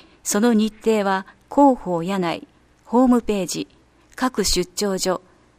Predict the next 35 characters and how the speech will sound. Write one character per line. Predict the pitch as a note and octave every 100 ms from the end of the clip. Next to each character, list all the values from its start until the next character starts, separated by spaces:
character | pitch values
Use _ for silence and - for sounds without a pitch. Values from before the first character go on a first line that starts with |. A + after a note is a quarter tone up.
| -
連 | G#3 B3+
絡 | B3 B3 -
書 | C4
に | B3 F#3
て | F3 - -
随 | - C4+ A3
時 | G3 G#3 -
お |
知 | F3+ F#3+
ら | F#3+
せ | F#3+ -
し | - E3
ま | E3+
す。 | - - _ _ _ _ _ _ _
ま | A3 A3+
た、 | F#3+ F#3 - - _
こ | - A#3
れ | C4
ま | C#4
で | A#3
ご | F#3 G3
参 | A3 B3+
加 | B3+
い | A#3
た | A3+
だ | A3+
い | A3+
た | A3
方 | A3+ G#3+
の | G3 E3+ - D#3+
ご | G#3+
意 | C4
見 | - A3+ G3
等 | G3+ G3
を | E3+